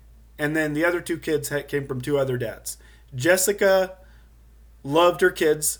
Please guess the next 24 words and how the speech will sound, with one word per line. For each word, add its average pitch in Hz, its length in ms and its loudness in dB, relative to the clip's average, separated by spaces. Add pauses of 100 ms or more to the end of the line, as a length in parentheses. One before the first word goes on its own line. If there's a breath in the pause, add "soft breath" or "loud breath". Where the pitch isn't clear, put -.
She - 160 -2
was 143 140 -2
a 139 40 -4
very 151 300 2
kind-hearted 151 580 -2
woman. 147 300 -6
She 143 160 -10
devoted 143 520 -2
to 151 120 -2
her 135 100 -2
kids. 131 480 -6 (680 soft breath)
And 185 400 2
we 196 100 0
got 180 240 0
to 185 60 -4
know 143 200 0
each 139 140 -4
other, 147 340 2
and 139 140 -6
we 139 100 -4
got 135 360 -4
very, 156 280 2
very 135 240 0
close. 123 480 -8